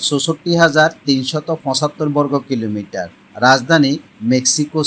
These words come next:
সিটি। নাম্বার ফোর, গুয়াতেমালা। আয়তন এক লক্ষ আট হাজার আটশত উনানব্বই বর্গ কিলোমিটার, রাজধানী গুয়াতেমালা। নাম্বার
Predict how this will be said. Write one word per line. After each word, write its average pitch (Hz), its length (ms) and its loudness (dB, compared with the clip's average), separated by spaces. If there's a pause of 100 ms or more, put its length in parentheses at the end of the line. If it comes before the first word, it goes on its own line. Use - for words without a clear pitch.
সিটি। 107 400 -6 (840)
নাম্বার 139 440 4 (100)
ফোর, 113 260 -4 (520)
গুয়াতেমালা। 120 880 2 (640)
আয়তন 156 540 4 (280)
এক 139 80 -2 (120)
লক্ষ 143 180 -2 (260)
আট 143 140 2
হাজার 160 240 0 (160)
আটশত 156 380 -2 (200)
উনানব্বই 123 540 2
বর্গ 113 180 -2 (140)
কিলোমিটার, 104 580 -6 (380)
রাজধানী 135 600 4 (320)
গুয়াতেমালা। 120 760 2 (1040)
নাম্বার 147 480 4